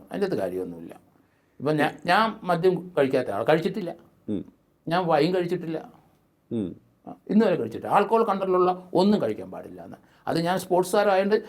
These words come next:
Speaker 1: ഞാൻ എൻ്റെ സ്റ്റഡി കൊണ്ടാണ്, ഇന്ന് വരെ
Speaker 2: ഉം.
Speaker 1: കഴിച്ചിട്ടില്ല.
Speaker 2: ഓക്കെ.
Speaker 1: ആ, അപ്പോൾ അതെന്താണ്? അത് കഴിച്ച് അഡിക്ഷൻ ആയി കഴിഞ്ഞാൽ, ആൽക്കഹോൾ അഡിക്ഷൻ ഇതുപോലുള്ള കൃത്യം ചെയ്യും, ഡ്രഗ്സും ഇതിൻ്റെ അപ്പുറം ചെയ്യും.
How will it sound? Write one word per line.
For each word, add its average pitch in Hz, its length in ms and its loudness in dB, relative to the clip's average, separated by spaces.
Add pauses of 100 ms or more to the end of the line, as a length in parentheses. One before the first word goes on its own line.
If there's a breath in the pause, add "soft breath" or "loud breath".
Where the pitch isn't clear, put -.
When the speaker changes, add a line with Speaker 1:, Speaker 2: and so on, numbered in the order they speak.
(140)
Speaker 1:
ഞാൻ 165 260 2
എൻ്റെ 220 180 4
സ്റ്റഡി 202 280 2
കൊണ്ടാണ്, 180 380 4 (120)
ഇന്ന് 240 160 4
വരെ 208 100 2
Speaker 2:
ഉം. 151 60 0
Speaker 1:
കഴിച്ചിട്ടില്ല. 101 480 -6 (220)
Speaker 2:
ഓക്കെ. 80 320 -6 (220)
Speaker 1:
ആ, 127 60 -8
അപ്പോൾ 175 240 0
അതെന്താണ്? 190 460 2 (1800)
അത് 170 260 0
കഴിച്ച് 135 320 2
അഡിക്ഷൻ 220 460 2
ആയി 262 140 2
കഴിഞ്ഞാൽ, 254 320 2
ആൽക്കഹോൾ 202 380 4
അഡിക്ഷൻ 247 580 -2
ഇതുപോലുള്ള 233 480 8
കൃത്യം 226 400 0
ചെയ്യും, 208 480 -2 (260)
ഡ്രഗ്സും 185 500 0
ഇതിൻ്റെ 220 220 2
അപ്പുറം 226 320 2
ചെയ്യും. 196 300 0